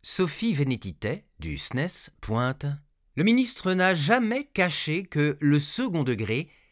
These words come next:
n'était pas sa priorité et qu'il allait supprimer des moyens, mais ça n'avait jamais atteint une telle ampleur. »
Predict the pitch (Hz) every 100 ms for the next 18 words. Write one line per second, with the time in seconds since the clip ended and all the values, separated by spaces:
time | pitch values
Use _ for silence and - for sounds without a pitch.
0 | _ 135 180 196 160 - 220 156 110 104
1 | 92 90 87 85 71 - _ - 175 151
2 | 185 165 160 - 277 285 - 190 190 214
3 | 123 123 190 214 202 180 147 87 - 135
4 | 135 - - - _ - 151 165 165 131
5 | 165 202 202 - 151 147 135 - 151 143
6 | 151 110 82 - 80 71 69 -